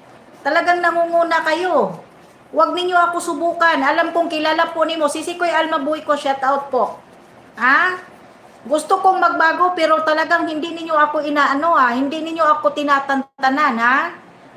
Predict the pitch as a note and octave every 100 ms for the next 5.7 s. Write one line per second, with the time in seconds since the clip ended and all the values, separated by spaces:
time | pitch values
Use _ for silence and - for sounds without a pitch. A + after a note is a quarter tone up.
0 | - - - - C#4 D#4 G4 F#4 F#4 F#4
1 | E4+ C#4 D4+ D4+ D#4+ F#4 G4 D#4+ - E4+
2 | E4+ E4 D#4+ D4 D4+ D#4+ D#4 - E4+ F4
3 | C#4+ D4 D4+ D4+ D4 D4 C#4+ C#4+ C#4+ C#4+
4 | C4 C4+ D#4+ D#4+ D4+ D4 D4 - - -
5 | - D4+ F4 F4+ F4+ F4 F4